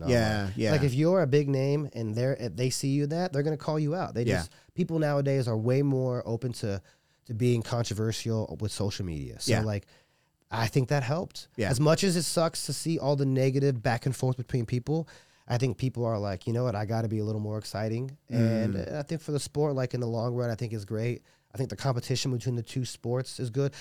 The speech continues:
Speaker 2: I think the, the hatred between people, I don't like.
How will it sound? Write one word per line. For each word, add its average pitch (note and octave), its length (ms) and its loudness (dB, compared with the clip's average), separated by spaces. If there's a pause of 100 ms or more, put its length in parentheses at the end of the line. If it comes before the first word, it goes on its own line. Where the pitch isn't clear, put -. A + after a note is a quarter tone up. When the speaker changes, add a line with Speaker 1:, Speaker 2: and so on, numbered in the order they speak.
(140)
Speaker 2:
I D#3 100 2
think F#3 220 4
the, D3+ 300 4 (800)
the D3 100 2
hatred F#3 520 8
between C#3+ 320 2
people, A#2+ 500 -4
I B2 140 0
don't A#2 200 2
like. F2 360 -4